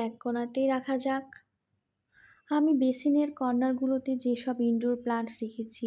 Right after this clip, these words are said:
সেগুলো কিন্তু আমি দুদিন পর পরই পাতাগুলো ধুয়ে দিই, পানি চেঞ্জ করে দেই। এতে করে গাছগুলো কিন্তু অনেক তরতাজা থাকে। তো আমার প্রিয় আপুরা, আজকের এই ভিডিওটি কেমন লেগেছে আপনাদের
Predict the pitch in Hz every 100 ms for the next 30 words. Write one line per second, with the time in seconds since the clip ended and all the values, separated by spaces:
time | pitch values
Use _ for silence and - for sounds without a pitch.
0 | 226 226 254 262 262 262 269 269 262 262
1 | 254 254 240 247 247 233 226 226 240 233
2 | 240 247 - - _ 240 233 226 220 226
3 | 226 226 226 220 226 226 226 220 220 220
4 | 220 220 - 226 226 220 220 220 233 -
5 | - - _ _ - 254 277 269 285 247
6 | 233 226 233 247 254 262 254 269 254 233
7 | 247 262 _ 240 226 220 208 208 202 202
8 | - 208 202 _ _ _ _ _ _ _
9 | _ _ _ - _ _ _ _ 285 269
10 | 247 254 294 294 349 339 269 262 262 240
11 | 226 240 - 247 247 - 320 339 320 294
12 | 294 302 302 302 247 233 285 339 339 285
13 | 247 226 233 220